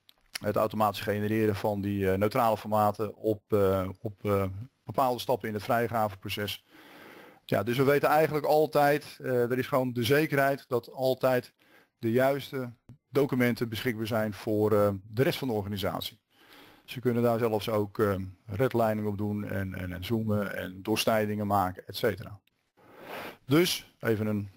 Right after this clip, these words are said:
voorbeeldje van een, eh, een E E P-systeem waar onder het, eh, product ook meteen de juiste, het juiste document beschikbaar is.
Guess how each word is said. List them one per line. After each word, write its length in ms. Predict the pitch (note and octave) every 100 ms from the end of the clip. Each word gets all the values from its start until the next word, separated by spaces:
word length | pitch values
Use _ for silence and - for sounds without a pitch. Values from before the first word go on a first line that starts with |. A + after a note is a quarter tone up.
| -
voorbeeldje 640 | G#2+ C#3 B2+ B2+ - A#2+
van 440 | A2 B2 A2 G#2+ G2 _ _
een, 340 | - G#2+ G#2 G#2
eh, 160 | G2+ G2
een 160 | C3+
E 40 | C3+
E 120 | C#3
P-systeem 500 | C3+ B2+ G#2 A2+ A2
waar 380 | A2+ A2 A2 - _ _ _ _
onder 360 | D3+ D3+ C#3 B2+
het, 240 | B2+ -
eh, 80 | A2+ G2+
product 400 | A#2 A2+ C3 -
ook 180 | A#2+ A2
meteen 500 | A2+ A2+ A2+ A2 G#2+ _ A#2
de 260 | G#2 A#2
juiste, 380 | A#2 C3 E3 D#3
het 140 | B2+
juiste 280 | C3+ C#3 -
document 400 | B2 A#2 A2 G#2+
beschikbaar 360 | G2+ A#2+ F#2+ F#2
is. 240 | G2+ -